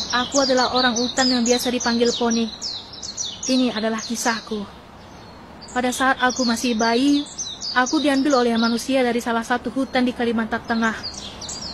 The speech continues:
Aku dirawat dan dibesarkan oleh majikanku sampai aku tumbuh besar.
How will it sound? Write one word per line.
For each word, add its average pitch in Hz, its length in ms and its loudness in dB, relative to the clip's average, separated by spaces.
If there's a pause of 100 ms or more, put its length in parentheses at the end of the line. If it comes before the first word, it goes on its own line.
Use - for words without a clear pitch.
(140)
Aku 240 160 -2
dirawat 247 560 2
dan 233 80 2
dibesarkan 240 480 0
oleh 233 240 2
majikanku 226 560 0
sampai 233 320 0
aku 233 240 0
tumbuh 233 240 2
besar. 226 320 2